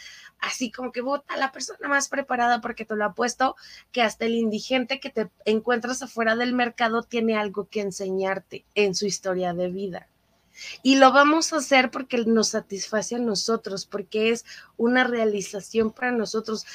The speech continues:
Así seamos Aarón, Samantha, tú y yo, <laughs> lo vamos a hacer. Y no pasa nada. Entonces, aprende a arriesgarte,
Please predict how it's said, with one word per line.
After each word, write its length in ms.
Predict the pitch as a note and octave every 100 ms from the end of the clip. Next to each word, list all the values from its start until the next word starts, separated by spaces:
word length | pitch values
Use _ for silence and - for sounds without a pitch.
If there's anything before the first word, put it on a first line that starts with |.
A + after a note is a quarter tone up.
| - -
Así 340 | G#3+ A#3 C4+
seamos 440 | - - C#4 C4+ -
Aarón, 300 | A3+ A#3+ A#3+
Samantha, 500 | - A#3 A#3 A#3 A3
tú 180 | A3+
y 120 | A3+ F#3
yo, 140 | -
<laughs> 920 | F#4 - - - - - - - -
lo 120 | A#4+ -
vamos 480 | B3+ A3+ C4+ C#4 -
a 40 | F#4+
hacer. 300 | - - - B4+ - - - F#5 F#5 - - - _ - - - - -
Y 140 | D#4 D#4
no 200 | E4 E4
pasa 280 | G4+ G4 -
nada. 420 | G4 B4 B3 - _ - - -
Entonces, 600 | C4+ B3 F4 F4+ G#4+ - - - -
aprende 800 | B3+ A3 - D#4+ E4+ G4+ B4 _ _ _ _ _ _ _ _ _ _ _ _ _ _ _ _ _ _ -
a 100 | G#3+
arriesgarte, 880 | G#3 G3 F3+ D#3+ B2+ - - -